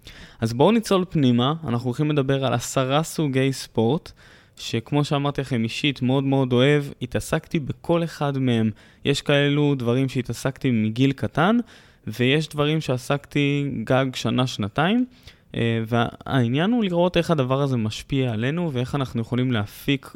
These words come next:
את ה-, את המיטב. אתם יודעים, ביום יום אנחנו נתקלים בסיטואציות מ-, מסוימות, או שפתאום בא לנו איזה בלטם, והספורט זו דרך נהדרת לראות איך אנחנו מתמודדים עם אותה סיטואציה.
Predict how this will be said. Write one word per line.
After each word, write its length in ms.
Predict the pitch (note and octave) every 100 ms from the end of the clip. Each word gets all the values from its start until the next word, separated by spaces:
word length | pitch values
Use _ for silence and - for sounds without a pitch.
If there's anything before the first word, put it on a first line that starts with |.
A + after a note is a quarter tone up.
| -
את 140 | -
ה-, 160 | G#2+ G#2+
את 140 | -
המיטב. 520 | A2 G#2+ G#2 - A#2 G#2 - - - - - - -
אתם 180 | A#2+ A2+
יודעים, 300 | A#2 D3 C3+
ביום 260 | A2 C3+ C#3
יום 220 | C#3+ C#3
אנחנו 280 | A2 - G#2+
נתקלים 500 | G#2+ - A2+ B2+ C3+
בסיטואציות 960 | A2+ - - - A2 A2+ B2 C3+ -
מ-, 180 | A2 G#2+ A2
מסוימות, 680 | A#2+ A2+ - A2 G2+ G2+ G2+
או 120 | -
שפתאום 520 | A#2+ B2 B2 A#2+ A#2 G#2+
בא 100 | A2+
לנו 440 | A#2+ A2+ G#2+ G#2
איזה 200 | G#2+ A2
בלטם, 640 | G#2 G2+ G2 - A#2 A2 G2+ - - - - _
והספורט 1040 | G#2+ G#2 A2 G2+ - - - F3+ F#3+ G#3 - B2+
זו 160 | A2+
דרך 340 | G#2+ C#3 E3 B2+
נהדרת 540 | A2+ A2 D#3+ D#3+ -
לראות 320 | B2 C3 D3+
איך 180 | C3+ -
אנחנו 400 | C#3+ C3 D3+ D3+
מתמודדים 960 | B2 A2+ - A2 A2 G#2+ G#2+ A#2+ D3+ D#3
עם 160 | B2
אותה 280 | G#2 - B2+
סיטואציה. 840 | C3 - C3 - A2 A#2+ - A2